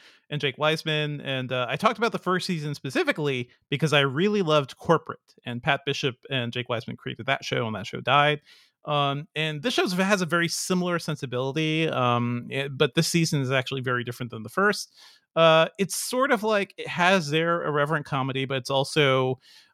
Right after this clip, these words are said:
uh, filtered through the lens of, like, L A Chicano culture. You know, Chris Es-, it's about Chris Estrada,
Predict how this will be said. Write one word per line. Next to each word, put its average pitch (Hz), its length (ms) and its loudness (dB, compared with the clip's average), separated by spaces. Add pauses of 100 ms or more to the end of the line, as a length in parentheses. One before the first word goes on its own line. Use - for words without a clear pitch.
uh, 151 160 6
filtered 202 380 6
through 185 220 4
the 147 80 4
lens 139 280 6
of, 123 80 0
like, 127 220 4
L 139 160 6
A 127 120 4
Chicano 120 520 -2
culture. 113 480 -6 (200)
You 135 120 -4
know, 123 140 -2
Chris 143 220 -2
Es-, 139 220 -4
it's 156 140 -4
about 151 260 2
Chris 165 180 -2
Estrada, 139 640 2